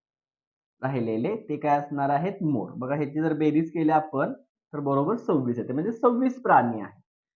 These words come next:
आता या हरणाला पाय असतात चार, पंधरा चोक साठ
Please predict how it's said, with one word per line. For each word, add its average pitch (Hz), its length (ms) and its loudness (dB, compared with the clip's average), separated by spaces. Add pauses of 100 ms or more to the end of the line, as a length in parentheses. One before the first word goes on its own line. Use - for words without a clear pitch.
(160)
आता 196 180 0
या 262 160 8 (460)
हरणाला 226 340 6
पाय 247 240 6
असतात 247 260 2
चार, 190 380 6 (600)
पंधरा 196 300 4
चोक 240 400 2 (760)
साठ 110 240 -6